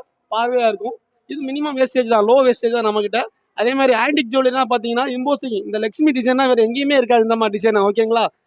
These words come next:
இது எல்லாமே வேஸ்டேஜ் வந்து வெறும் நைன்டீன் பர்சன்டேஜ் தான்.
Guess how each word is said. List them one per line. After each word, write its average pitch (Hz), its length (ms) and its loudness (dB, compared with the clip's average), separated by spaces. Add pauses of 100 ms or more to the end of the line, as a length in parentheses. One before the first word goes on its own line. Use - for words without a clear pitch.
(180)
இது 240 120 -6
எல்லாமே 277 260 -2
வேஸ்டேஜ் 262 340 0
வந்து 262 160 2
வெறும் 285 220 4
நைன்டீன் 285 300 0
பர்சன்டேஜ் 262 420 0
தான். 185 120 -2